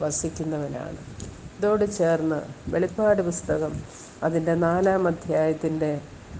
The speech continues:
പത്തും പതിനൊന്നും വാക്യങ്ങൾ, "ഇരുപത്തിനാല് മൂപ്പന്മാരും സിംഹാസനത്തിലിരിക്കുന്നവൻ്റെ മുൻപിൽ വീണ്, എന്നേക്കും ജീവിച്ചിരിക്കുന്നവനെ നമസ്കരിച്ചു. കർത്താവേ, നീ സർവ്വവും സൃഷ്ടിച്ചവനും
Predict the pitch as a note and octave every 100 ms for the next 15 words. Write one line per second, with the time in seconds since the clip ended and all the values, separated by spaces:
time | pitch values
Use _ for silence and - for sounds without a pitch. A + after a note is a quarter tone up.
0 | - E3 - G#3+ F#3+ D#3+ E3+ F3 F#3+ F3
1 | D#3 D3 - D3 D3 C#3 C#3+ - - -
2 | - E3 F#3 G3+ G#3 G3 F3+ F3 E3 D#3
3 | E3 - F#3 E3+ D#3+ D#3 D3+ C#3 - -
4 | F#3+ G3 A3 A3+ A3+ A3 G#3 G3+ F#3 F3
5 | F3+ F#3 F3+ E3+ E3+ D#3+ D#3+ E3+ F3+ F#3
6 | D#3 D#3 D#3 D3+ - - - - - -
7 | D3+ E3+ G3 G#3 G3 G3 G3 G3 F#3 F3
8 | G3+ G#3+ G3+ F#3 F3 E3+ E3+ E3 D#3+ D#3+
9 | D3+ C#3 - D3+ D3 D3+ - D#3 C3+ -
10 | B2+ - - - - - - F3 E3+ -
11 | E3+ E3+ E3+ E3 B2 - E3+ F3 F3 G3+
12 | G3+ A3 A3+ G#3+ - F3 E3+ - G3+ G3
13 | E3 D3+ C#3 C#3+